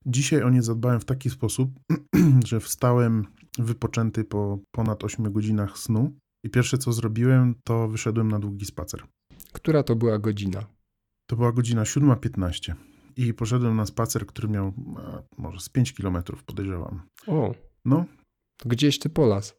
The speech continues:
Speaker 1: W las.
Speaker 2: <laughs>
Speaker 1: W las i po okolicach.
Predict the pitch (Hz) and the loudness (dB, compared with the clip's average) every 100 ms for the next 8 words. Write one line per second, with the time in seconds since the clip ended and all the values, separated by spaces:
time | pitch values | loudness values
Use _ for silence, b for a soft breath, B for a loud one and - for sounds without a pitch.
0 | _ - 120 110 87 - - _ _ _ | _ -8 -2 0 -2 -6 -16 _ _ _
1 | _ _ _ - - - 143 - - - | _ _ _ -18 -10 0 0 0 -8 -8
2 | - - 135 131 - - - 143 175 175 | -10 0 2 2 -2 -12 -2 2 4 4
3 | 165 139 135 131 107 98 90 - | 2 4 4 4 0 0 -6 -10